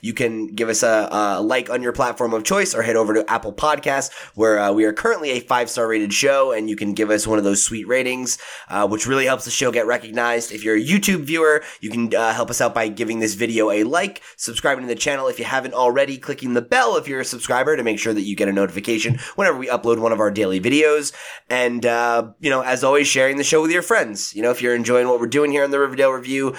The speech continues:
let them know that we're out here, we're reviewing Riverdale, and, uh, they should come sit in the booth with us. So,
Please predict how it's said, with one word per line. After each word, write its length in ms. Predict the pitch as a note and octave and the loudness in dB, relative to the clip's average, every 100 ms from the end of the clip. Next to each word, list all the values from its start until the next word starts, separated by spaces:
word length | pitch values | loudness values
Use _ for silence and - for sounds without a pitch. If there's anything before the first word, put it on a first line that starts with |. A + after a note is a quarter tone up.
| - - | -6 -2
let 160 | B2 | -2
them 100 | C3 | 2
know 120 | B2+ | 2
that 140 | B2 A#2+ | 2 2
we're 80 | B2+ | 2
out 200 | C3 B2+ | 0 -2
here, 340 | C3 B2+ B2+ | -2 0 0
we're 160 | G2 C3 | 0 0
reviewing 420 | C#3+ C3+ C#3 C3+ | 0 0 0 2
Riverdale, 640 | B2+ B2 B2 B2 B2 B2 A#2+ - - | 0 0 2 4 6 4 0 -12 -4
and, 240 | G#2 G#2+ | -2 0
uh, 180 | G#2 G#2 | 0 2
they 120 | F#2 | 2
should 180 | A#2 A2+ | 0 0
come 300 | A#2 G#2+ G#2+ | 0 2 0
sit 160 | B2+ | 0
in 60 | G#2+ | 0
the 60 | G#2 | -2
booth 220 | G2+ - | -4 -4
with 80 | D#2+ | -6
us. 280 | - - - _ _ _ _ _ _ _ - - - - - - | -6 -8 -10 _ _ _ _ _ _ _ -14 -14 -14 -20 -20 -10
So, 560 | - - - F3+ A3 | -2 0 2 4 2